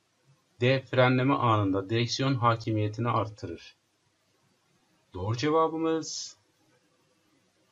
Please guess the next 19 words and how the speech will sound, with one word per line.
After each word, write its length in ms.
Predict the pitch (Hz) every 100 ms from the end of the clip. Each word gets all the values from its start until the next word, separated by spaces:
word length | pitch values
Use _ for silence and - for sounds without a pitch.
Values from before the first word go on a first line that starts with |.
| _ _ _ 117
D 160 | 147
seçeneği 520 | - 147 - 143 143
olacaktır. 720 | 135 123 127 120 - 113 110 - _
Frenleme 640 | - 131 139 139 143 151 -
anında 600 | - 110 107 101 98 107 120
direksiyon 520 | 127 127 - 139 127
hakimiyetini 680 | 117 117 117 117 110 117 117
arttırır 440 | 107 107 - 95
arkadaşlar 640 | 87 - 87 85 - 82 -
A 200 | 98 98
B 80 | 98
S 220 | - 90
fren. 260 | - 82 - _ _ _ _ _ _ _ _ _ - - _ _ _ _ _ _ _ _
Geçiş 360 | 110 123 - -
üstünlüğü 460 | 165 - 139 131 117
hakkı 540 | 113 110 - 107 135 -
hangi 320 | 127 160 165
hallerde 560 | 123 123 120 117 120 143
kullanılamaz? 960 | 131 120 120 120 110 85 - - -